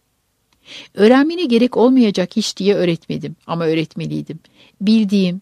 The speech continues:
zorla öğrendiğim her şeyi sana tek tek öğretmeliydim.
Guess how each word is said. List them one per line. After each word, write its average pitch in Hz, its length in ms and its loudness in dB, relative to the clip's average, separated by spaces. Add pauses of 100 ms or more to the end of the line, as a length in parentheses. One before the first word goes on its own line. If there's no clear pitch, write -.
zorla 226 340 4
öğrendiğim 170 580 0
her 233 240 0
şeyi 185 280 -4
sana 180 340 -2
tek - 420 -4
tek 208 200 0
öğretmeliydim. 156 840 -6